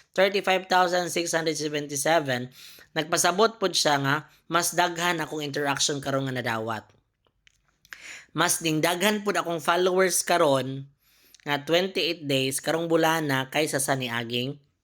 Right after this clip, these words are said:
bulan. Okay? Mao nang green, pero wala, mao na siya, mao ra gid na siya, hinungdan nga nung green, kay mas daghan ako ang na-collect karon kaysa sa niaging bulan. So, atong tanawon, guys, okay?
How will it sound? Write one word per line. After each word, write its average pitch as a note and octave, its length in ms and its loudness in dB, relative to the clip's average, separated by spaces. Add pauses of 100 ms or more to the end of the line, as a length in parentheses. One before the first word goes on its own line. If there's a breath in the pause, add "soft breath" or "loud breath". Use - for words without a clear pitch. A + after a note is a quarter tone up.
(120)
bulan. G#2+ 800 -4 (480)
Okay? F3+ 320 0 (320 loud breath)
Mao D#3 160 4
nang G#3 320 4
green, E3 480 4
pero C3+ 320 0 (880 soft breath)
wala, D3+ 320 2
mao D#3+ 400 0
na A3 80 0
siya, E3+ 160 2
mao G3 160 6
ra A#3 80 2
gid G3+ 80 2
na F3 80 4
siya, C3 240 2
hinungdan C#3+ 400 0
nga C3+ 80 2
nung C3+ 160 -2
green, A#2 320 -2
kay D#3+ 160 4
mas C#3+ 240 -2
daghan D3 400 0
ako B2+ 240 -2
ang C3+ 320 0 (480 soft breath)
na-collect C#3 640 0
karon B2+ 320 0
kaysa B2 260 -2
sa B2 140 -4
niaging A#2 400 -6
bulan. A2+ 240 -8 (320 loud breath)
So, F#3 400 4 (580 soft breath)
atong C#4+ 320 -2
tanawon, E3 640 0
guys, A2 580 -4
okay? C#3+ 560 -2